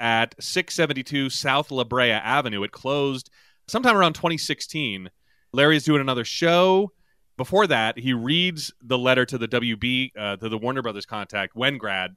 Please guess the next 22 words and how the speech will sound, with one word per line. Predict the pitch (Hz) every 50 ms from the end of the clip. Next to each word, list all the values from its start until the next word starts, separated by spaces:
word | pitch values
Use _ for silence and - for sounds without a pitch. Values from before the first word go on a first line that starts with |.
| _ _
something | - 117 110 104
like | 95 92 -
that. | 101 101 95 - _ _ _ _ _ _
He | - 135
reads | 131 147 170 170 135
the | 151
letter | 143 135 127 123
to | - - 156 135
Jeff, | 113 - 123 156 160 143 123 117 - _ _ _ _ _ _ _
but | - 143 143
it | 135 135
includes | 127 - 165 185 190 180 170 160 151 139 120 - - _ _ 123
the | 113 131 131 120 117 123 - _
<laughs> | _ _ - - 131 143
phrase, | - - 180 175 165 135 131 123 - _ - - _ _ _
"Even | 233 240 247 226 220
though | 202 185 175 160
it | 143
wasn't | 139 139 135 135 127
all | 120 117
my | 110 107 104 101
fault, | - _ 175 170 175 170 165 165 -